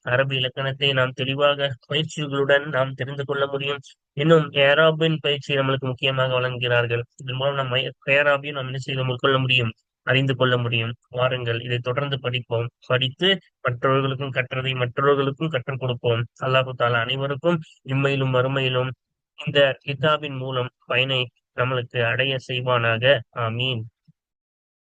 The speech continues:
இந்த சேவைகள் எவ்வித தொய்வின்றி தொடர்ந்து நடைபெறுவதற்காக துவா செய்யுங்கள். இன்னும் ஆதரவு தாருங்கள். நன்மையில் ஒன்று சேர்வோம், முந்திக் கொள்வோம். இந்த சேவைகளை நடத்தி கொண்டு வரும் ரகீப் எஜுகேஷனல் ட்ரஸ்டிற்காக வேண்டி நன்கொடை தர விரும்பினால், இங்கு அக்கவுண்ட் டீட்டெயில்ஸும்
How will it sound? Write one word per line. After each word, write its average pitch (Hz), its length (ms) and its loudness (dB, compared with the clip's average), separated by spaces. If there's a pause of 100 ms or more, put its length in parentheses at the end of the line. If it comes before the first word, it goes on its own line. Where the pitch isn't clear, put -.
(140)
இந்த 175 200 4
சேவைகள் 185 520 2
எவ்வித 165 320 2
தொய்வின்றி 151 560 -2
தொடர்ந்து 147 380 -2
நடைபெறுவதற்காக 135 840 -2
துவா 131 200 0
செய்யுங்கள். 151 600 -2
இன்னும் 131 280 -2
ஆதரவு 139 400 2
தாருங்கள். 123 460 -2 (340)
நன்மையில் 185 360 4
ஒன்று 156 220 2
சேர்வோம், 131 400 -2
முந்திக் 127 300 -2
கொள்வோம். 127 320 -4 (420)
இந்த 156 140 2
சேவைகளை 202 500 2
நடத்தி 165 320 0
கொண்டு 156 280 0
வரும் 143 280 0
ரகீப் 165 300 0
எஜுகேஷனல் 147 580 -4 (220)
ட்ரஸ்டிற்காக 131 720 -4
வேண்டி 123 280 -4 (360)
நன்கொடை 160 500 0
தர 131 260 -2
விரும்பினால், 127 520 -2
இங்கு 131 200 -6
அக்கவுண்ட் 135 300 -4
டீட்டெயில்ஸும் 139 520 0